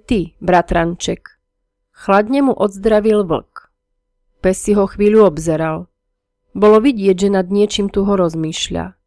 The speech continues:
Napokon sa ozval. „Zle sa na teba pozerá, taký si chudý.“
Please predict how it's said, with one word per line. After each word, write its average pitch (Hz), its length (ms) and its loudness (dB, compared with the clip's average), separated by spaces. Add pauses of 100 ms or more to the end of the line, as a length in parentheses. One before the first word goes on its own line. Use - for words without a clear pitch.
(720)
Napokon 226 480 0
sa 214 160 0
ozval. 170 640 -4 (800)
„Zle 240 240 2
sa - 80 -2
na 277 160 0
teba 262 320 0
pozerá, 180 480 0
taký 247 320 -2
si - 160 -6
chudý.“ 180 560 -6